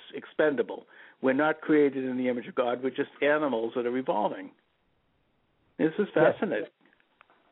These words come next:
Speaker 2: Yeah.
Speaker 1: Now,
Speaker 2: Yeah, you're
Speaker 1: um,
Speaker 2: completely right. Yeah.
Speaker 1: yeah. Doctor
Speaker 2: I agree with
Speaker 1: Babuna,
Speaker 2: I mean
Speaker 1: have you, have you, uh, encountered a lot of resistance from your speeches? 'Cause I know that you've been speaking on this topic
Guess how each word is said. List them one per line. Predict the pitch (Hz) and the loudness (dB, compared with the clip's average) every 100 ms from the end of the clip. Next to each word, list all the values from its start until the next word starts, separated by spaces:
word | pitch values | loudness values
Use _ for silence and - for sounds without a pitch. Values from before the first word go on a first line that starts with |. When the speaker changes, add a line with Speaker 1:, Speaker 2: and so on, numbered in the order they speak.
| _ _ _ _ _ _ _ - - - | _ _ _ _ _ _ _ -20 -20 -2
Speaker 2:
Yeah. | 147 147 | 0 4
Speaker 1:
Now, | 165 165 | 4 6
Speaker 2:
Yeah, | 160 160 | 6 6
you're | 208 | 6
Speaker 1:
um, | - | 4
Speaker 2:
completely | 220 208 - 208 | 0 -2 -8 -4
right. | 190 - | -4 -2
Yeah. | 156 135 | 0 0
Speaker 1:
yeah. | 110 _ _ _ _ _ _ _ _ _ _ | 0 _ _ _ _ _ _ _ _ _ _
Doctor | 190 185 175 | 0 2 4
Speaker 2:
I | 185 180 | 4 6
agree | 202 | 6
with | 180 | 6
Speaker 1:
Babuna, | 170 151 | 4 2
Speaker 2:
I | |
mean | 190 | 2
Speaker 1:
have | 165 | 0
you, | 160 170 175 | 2 0 0
have | 160 160 | -2 2
you, | 165 156 - | 2 0 -2
uh, | 156 147 | -2 0
encountered | 165 156 - 185 185 180 180 | -2 -4 -4 -2 -2 0 0
a | |
lot | 151 151 156 | 0 0 -2
of | 139 | -2
resistance | 143 120 - 147 - 165 160 156 - | -4 -4 0 0 2 -2 -2 -4 -4
from | 156 156 | -2 2
your | 151 151 | 2 0
speeches? | - 151 151 156 147 | 0 0 0 -2 -2
'Cause | 139 135 | 0 2
I | |
know | 135 143 | 4 4
that | 143 139 | 2 -2
you've | 127 | -4
been | 123 117 - | -4 -6 0
speaking | 147 139 135 | 0 2 2
on | 123 | 2
this | 120 - | -2 -2
topic | 131 123 123 | 0 2 2